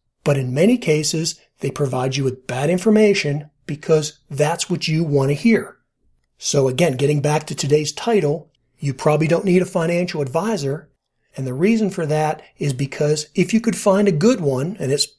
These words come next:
hard to do, but if you were able to find a good one, you wouldn't take their advice. And that gets back to me as to why I don't offer advice. I don't do financial planning because they don't take the advice.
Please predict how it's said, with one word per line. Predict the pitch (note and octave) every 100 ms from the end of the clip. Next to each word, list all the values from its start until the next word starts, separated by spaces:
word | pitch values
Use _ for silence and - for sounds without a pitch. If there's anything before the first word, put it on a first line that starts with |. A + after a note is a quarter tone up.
| _
hard | - D#3+ E3+
to | F#3
do, | A3+ G#3 C3+ - _ -
but | D3+
if | F3
you | D#3+
were | D#3+ E3 G3
able | G3+ F3+ F3+
to | E3+
find | - E3+ E3+ E3
a |
good | D3 E3+ G3+
one, | C#3+ B2 D3+ - _ -
you | D3 E3 A3
wouldn't | F#3+ D#3 G3 G3
take | - C3+
their | - E3+
advice. | C#3+ G3 A3+ - - _ _ _ _ _
And | C3+ D3
that | D#3+
gets | D#3 -
back | E3+ -
to | C#3+
me | C#3 G3+ A3+ D#3+
as | C#3
to | C3+
why | C3+ C#3+ E3+
I | D3+
don't | G3+ F#3
offer | C#3+ F3+ A3 D3+
advice. | B2+ A#2+ B2+ C#3+ - -
I | F3
don't | G3 C#3+
do | G#3
financial | G3+ C#3+ C3 B2 B2
planning | - - B2 B2 D#3+ - -
because | D#3 D#3+ E3+ - _ _
they | G3 G3+
don't | G#3 F#3 G3 -
take | D3+ D#3
the | - D#3+
advice. | D3 E3+ A3+ - -